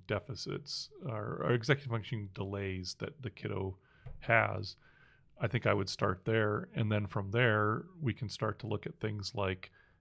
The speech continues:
getting your kiddo a five oh four, um, that will allow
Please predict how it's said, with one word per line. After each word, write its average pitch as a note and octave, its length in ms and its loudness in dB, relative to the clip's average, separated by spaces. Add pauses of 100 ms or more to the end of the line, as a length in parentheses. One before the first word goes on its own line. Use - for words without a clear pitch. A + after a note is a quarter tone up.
(180)
getting G2+ 260 2
your F#2+ 120 0
kiddo G#2 360 2
a G2 140 -2
five A2 240 2
oh G#2 120 -2
four, B2 440 6 (720)
um, G2+ 360 -4 (100)
that B2+ 180 0
will G#2 220 0
allow G#2 520 2